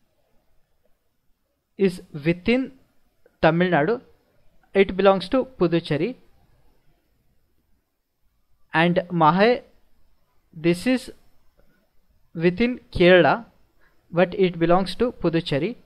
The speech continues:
And Yanam, which is in Andhra Pradesh, but it belongs to Puducherry. And, uh,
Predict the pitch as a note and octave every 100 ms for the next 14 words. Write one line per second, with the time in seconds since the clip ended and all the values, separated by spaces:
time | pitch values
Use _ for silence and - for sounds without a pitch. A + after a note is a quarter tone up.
0 | _ _ _ _ - D#3+ F3 F3 F#3 E3+
1 | D3 D#3 D3 A2 _ _ _ _ _ _
2 | _ _ _ _ _ _ _ - E3 F3
3 | A#3+ G#3 A#3 A#3+ - D3+ D3+ F3 F3+ D3+
4 | D3 F3 - _ - D#3+ F3 F3 D3+ D#3
5 | D#3 - B3+ C4 - D#3+ C#3 - B2 A#2
6 | - _ _ _ _ _ _ _ _ _
7 | _ _ _ _ _ _ _ _ _ _
8 | _ _ _ _ _ _ _ _ _ -
9 | D3 D#3 D#3+ D#3+ D3+ C#3+ C#3